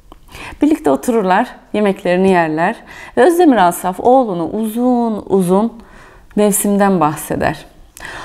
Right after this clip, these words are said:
Sonra çantasından bir kağıt kalem çıkarır, hızlı hızlı yazar. Düşünmeden arkalı önlü bütün sayfayı doldurur.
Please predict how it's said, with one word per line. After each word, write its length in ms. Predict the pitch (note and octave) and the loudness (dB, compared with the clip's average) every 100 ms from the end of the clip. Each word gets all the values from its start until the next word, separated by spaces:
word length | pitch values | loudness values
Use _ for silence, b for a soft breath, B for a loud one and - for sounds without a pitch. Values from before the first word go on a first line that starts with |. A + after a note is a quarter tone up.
| B B | B B
Sonra 380 | - E4+ G4+ D4+ | -4 0 2 2
çantasından 840 | C4+ A3+ A#3 A3 A3 G#3+ A3+ A#3 G#3 | 0 0 -2 -4 -2 2 2 0 -2
bir 220 | G#3+ G#3+ | -2 -2
kağıt 280 | G3+ G3 - | -2 0 -2
kalem 300 | F3+ F#3 G3 | 0 0 -2
çıkarır, 640 | - - D#3+ C#3+ F3+ - | -6 -4 -2 0 -2 -8
hızlı 340 | - B3 B3+ C#4 | 0 2 6 4
hızlı 200 | G3 F#3+ | 4 2
yazar. 440 | F3+ C#3+ B2+ F3 | 2 0 -4 0
Düşünmeden 640 | D4 - G4+ D4+ F3+ D#3+ D#3+ | 0 2 4 4 4 0 2
arkalı 480 | B3+ C#4+ A#3+ G3 | 0 0 -2 0
önlü 440 | G3+ C#4 A#3+ G3+ A3+ B B B B - | 2 2 2 -2 -6 B B B B -2
bütün 240 | C#4 F4+ | 2 4
sayfayı 560 | D#4 G#3 F#3+ G3+ G#3 G3+ | 4 2 0 0 0 2
doldurur. 560 | F#3+ F3 E3+ C3+ - | 2 2 -2 -6 -8